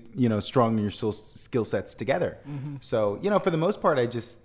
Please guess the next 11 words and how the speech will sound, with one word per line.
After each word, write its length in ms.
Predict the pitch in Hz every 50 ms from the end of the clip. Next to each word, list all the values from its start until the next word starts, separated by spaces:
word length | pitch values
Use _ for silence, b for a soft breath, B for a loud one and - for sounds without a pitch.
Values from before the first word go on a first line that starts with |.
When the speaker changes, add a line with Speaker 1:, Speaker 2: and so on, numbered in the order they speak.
| - - - - -
Speaker 1:
think 220 | - 139 135 131 135
of, 260 | 117 113 110 104 107
um, 380 | 104 101 104 101 101 98 92 - -
trying 180 | - 131 123 131
to 80 | 131
develop 380 | 123 120 110 117 113 123 127 -
a 80 | 113
means 340 | 104 107 110 113 113 113 110
of 160 | 104 95 85
feedback, 540 | - - - 131 127 120 123 117 117 - -
communication, 840 | - 95 104 117 127 123 - 113 104 101 - - 104 101 98 98